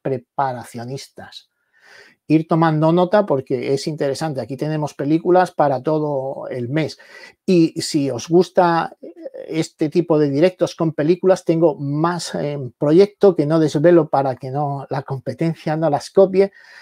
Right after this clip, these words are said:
pero seguiré haciendo vídeos sobre estos temas, porque no todo van a ser cuchillos y navajas, ¿eh? Hay, existe vida, hay más, hay algo más allá de, de los cuchillos y de las navajas.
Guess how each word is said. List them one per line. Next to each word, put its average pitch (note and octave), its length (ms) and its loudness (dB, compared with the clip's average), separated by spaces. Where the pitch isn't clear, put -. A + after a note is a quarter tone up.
pero D#3+ 380 4
seguiré D3+ 680 -2
haciendo D3+ 480 -4
vídeos E3 540 2
sobre D3 360 -2
estos E3 280 -4
temas, F#3+ 300 0
porque B2+ 320 -10
no D3 140 -6
todo F3+ 200 4
van D3 180 -2
a B2 40 -12
ser E3+ 300 -2
cuchillos D#3+ 680 -8
y C#3+ 80 -4
navajas, D#3+ 640 -8
¿eh? F#3+ 140 -8
Hay, C#3 460 -4
existe - 600 0
vida, F3+ 300 2
hay D3+ 160 0
más, D3+ 360 -4
hay D3+ 240 -2
algo D3+ 280 2
más D#3+ 300 -2
allá D#3+ 260 -2
de, D3 180 -8
de C#3+ 160 -8
los C3+ 180 -10
cuchillos D#3+ 580 -10
y D3 60 -6
de C#3 120 -6
las B2+ 180 -8
navajas. D3+ 600 -6